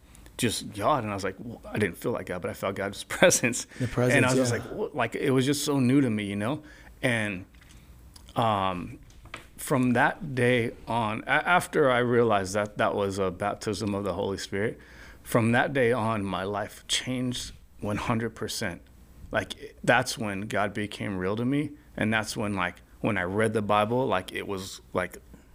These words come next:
Speaker 1: like God speaking to me, and it was like I was understanding it. And that's when I hear, would hear Holy Spirit say something, and then I would go do it, you know, and
Speaker 2: Yeah.
Speaker 1: it was more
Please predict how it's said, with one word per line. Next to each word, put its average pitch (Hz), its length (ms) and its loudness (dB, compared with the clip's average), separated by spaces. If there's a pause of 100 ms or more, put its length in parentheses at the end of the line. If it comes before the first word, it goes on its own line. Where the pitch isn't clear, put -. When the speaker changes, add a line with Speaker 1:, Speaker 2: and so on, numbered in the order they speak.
(400)
Speaker 1:
like 98 220 -4
God 101 220 0
speaking - 500 -2
to 117 160 -4
me, 113 200 0
and 98 100 -2
it 87 100 -4
was 90 200 -6
like 82 240 -6 (300)
I 104 100 2
was 107 160 -2
understanding 113 760 -2
it. 120 160 -2 (840)
And 117 100 4
that's 113 220 -2
when 101 320 -4 (220)
I 95 120 2
hear, 107 200 2
would 104 280 -2
hear 107 180 0
Holy 110 280 -2
Spirit 101 340 -2
say 92 320 -4 (640)
something, 113 460 0
and 95 140 -2
then 101 120 -2
I 101 100 4
would 101 160 -4
go 104 140 0
do 107 240 -2
it, 123 180 -2
you 120 100 -2
know, 120 180 -2
and - 160 0
Speaker 2:
Yeah. 104 60 -2
Speaker 1:
it - 20 -2
was 92 180 -2
more 107 440 0